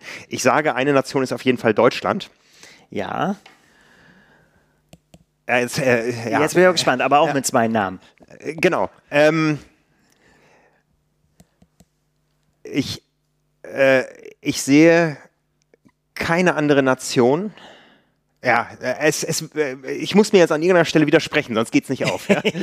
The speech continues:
Speaker 1: Ich
Speaker 2: schön.
Speaker 1: sehe keine andere Nation außer Deutschland, die, ach nee, es gibt noch ein anderes,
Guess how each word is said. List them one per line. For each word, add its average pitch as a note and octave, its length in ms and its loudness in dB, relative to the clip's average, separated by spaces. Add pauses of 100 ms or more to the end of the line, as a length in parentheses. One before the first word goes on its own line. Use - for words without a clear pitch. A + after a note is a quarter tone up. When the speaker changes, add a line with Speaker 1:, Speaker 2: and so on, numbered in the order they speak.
(1000)
Speaker 1:
Ich - 180 -14
Speaker 2:
schön. A2 100 -4
Speaker 1:
sehe D#3+ 280 4
keine E3 360 -4
andere D#3 280 2
Nation D3+ 460 2
außer D3 340 0
Deutschland, D3 800 0
die, C3+ 420 2 (1300)
ach - 140 -12
nee, B2 140 2
es G2+ 120 -2
gibt - 120 -10
noch G2 80 -4
ein F#2+ 60 -6
anderes, A#2+ 420 -4